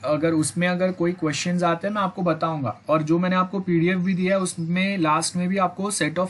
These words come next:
questions मिल जाएंगे। तो those are the question which you supposed to prepare। So better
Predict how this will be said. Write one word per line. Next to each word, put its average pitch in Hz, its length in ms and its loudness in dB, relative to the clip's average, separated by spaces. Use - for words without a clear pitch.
questions 180 400 0
मिल 165 200 2
जाएंगे। 127 340 -2
तो 151 280 -4
those 156 220 2
are 180 200 2
the 185 160 0
question 185 360 0
which 165 220 0
you 185 160 -2
supposed 170 340 -2
to 180 120 -4
prepare। 165 340 2
So - 100 -4
better 160 560 2